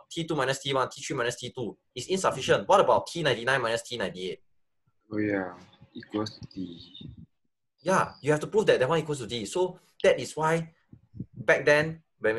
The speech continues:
Speaker 1: when I taught you A P G P, we, we just have to prove that, okay, U N minus U N minus one,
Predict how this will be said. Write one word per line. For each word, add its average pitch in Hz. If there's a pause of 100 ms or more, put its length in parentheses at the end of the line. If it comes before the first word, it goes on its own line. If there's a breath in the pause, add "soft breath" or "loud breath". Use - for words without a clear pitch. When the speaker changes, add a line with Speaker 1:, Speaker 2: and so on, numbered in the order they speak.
(100)
Speaker 1:
when 110
I 113
taught 135
you 143
A 131
P 123
G 117
P, 127
we, 104
we 104
just 135
have -
to 104
prove 98
that, -
okay, 101
U 123
N 135
minus 123
U 120 (100)
N 117
minus 101
one, 92